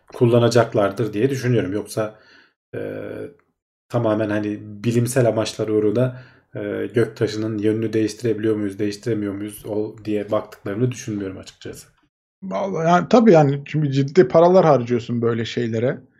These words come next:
Speaker 2: Yani bunun, e, sonunda bir getirisi olmasını beklersin kesinlikle.
Speaker 1: Evet.
Speaker 2: Doğru. Uğur demiş ki, "Bence Çin ve A B D asteroidlerden daha zararlı." demiş.
Speaker 1: Ya insanlık genel olarak kendi kendine zarar veriyor. Hani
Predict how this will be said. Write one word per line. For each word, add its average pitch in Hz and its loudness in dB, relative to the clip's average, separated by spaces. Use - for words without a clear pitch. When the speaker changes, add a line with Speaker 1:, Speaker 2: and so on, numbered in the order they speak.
Speaker 2:
Yani 123 -4
bunun, 135 4
e, 127 0
sonunda 127 4
bir 131 2
getirisi 131 4
olmasını 131 2
beklersin 139 4
kesinlikle. - -10
Speaker 1:
Evet. 113 -4
Speaker 2:
Doğru. - 2
Uğur 139 6
demiş 170 6
ki, 131 4
"Bence 156 2
Çin 196 4
ve 147 6
A 135 4
B 151 8
D 220 4
asteroidlerden 147 4
daha 143 4
zararlı." 117 -2
demiş. 120 -14
Speaker 1:
Ya 151 -2
insanlık 196 2
genel 139 10
olarak 123 6
kendi 127 2
kendine 117 2
zarar 131 8
veriyor. 95 0
Hani 101 -6